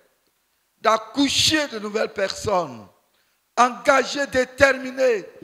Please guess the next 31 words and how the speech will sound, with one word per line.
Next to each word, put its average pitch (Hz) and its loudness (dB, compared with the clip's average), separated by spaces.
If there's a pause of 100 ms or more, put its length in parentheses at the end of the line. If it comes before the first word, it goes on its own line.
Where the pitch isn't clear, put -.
(360)
à 185 2
être 190 -8
de 170 -8
ce 156 -12
réseau, 135 -10 (340)
à 240 4
marcher 240 0
avec 214 -4
toi, 185 -6 (220)
zélées 294 2 (360)
pour 254 -6
ta 185 2
cause, 170 -2 (340)
sans 214 -2
qu'on 208 -6
ne 180 -6
leur 185 -4
dise, « 151 -12 (120)
Soyez 160 -2
zélés », 139 -6 (680)
parce 180 -2
qu'ils 208 -12
nous 190 -10
ont 180 -2
vus 180 -10
zélés, 156 -8 (260)
parce 185 -4
qu'ils 202 -14
nous 196 -10
ont 185 -4
vus 196 -10